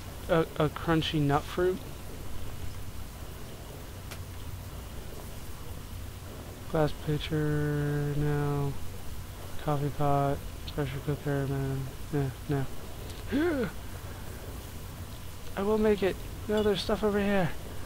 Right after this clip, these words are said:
Green plate, yeah, 'cause color matters. Nope, that looks like it's it.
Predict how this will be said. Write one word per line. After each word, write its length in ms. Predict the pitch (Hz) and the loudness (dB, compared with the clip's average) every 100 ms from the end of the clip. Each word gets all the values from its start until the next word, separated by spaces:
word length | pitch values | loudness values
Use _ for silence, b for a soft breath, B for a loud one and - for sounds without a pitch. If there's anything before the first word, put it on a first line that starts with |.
| B B B - 156 | B B B -2 2
Green 300 | 151 170 180 | 6 8 8
plate, 300 | 175 156 147 - - | 6 8 6 4 0
yeah, 240 | 190 180 160 | 2 2 2
'cause 180 | 165 - | 0 0
color 360 | - 196 202 | 2 4 6
matters. 480 | 196 190 180 165 - - - - - - - - - - | 4 4 4 2 -2 -6 -8 -10 -8 -8 -8 -8 -6 -2
Nope, 200 | 180 175 - | -2 -2 2
that 160 | 180 - | 2 4
looks 220 | 170 - | 0 2
like 160 | 170 160 | 0 2
it's 120 | 156 | 4
it. 160 | 165 | 4